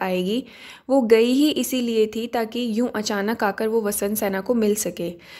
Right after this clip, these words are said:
इस पर वसंत सेना धुता से पूछती है कि क्या धुता को उससे जलन नहीं होती, तो धुता कहती है कि वो तो उम्र में उससे काफ़ी छोटी है, तो उसको जलन क्यों होने लगी।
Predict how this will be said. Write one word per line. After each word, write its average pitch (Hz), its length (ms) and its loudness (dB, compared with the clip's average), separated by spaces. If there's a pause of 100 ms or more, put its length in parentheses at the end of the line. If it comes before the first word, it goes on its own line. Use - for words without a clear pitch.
(140)
इस 277 100 0
पर 302 140 2
वसंत 247 380 2
सेना 240 240 0
धुता 226 300 0
से 240 120 -2
पूछती 233 440 -4
है 233 180 0 (340)
कि 262 100 0
क्या 247 440 0 (360)
धुता 233 320 0
को 254 140 4
उससे 240 320 2
जलन 214 340 2
नहीं 240 280 2
होती, 220 400 -2 (480)
तो 269 100 0
धुता 233 320 2
कहती 254 340 2
है 262 120 4
कि 269 140 0
वो 226 140 4
तो 262 160 4
उम्र 233 340 0
में 254 140 0
उससे 233 280 -4
काफ़ी 233 320 -4
छोटी 226 400 -2
है, 202 200 -4 (440)
तो 277 100 2
उसको 277 200 2
जलन 240 300 4
क्यों 254 200 0
होने 220 220 2
लगी। 208 340 -2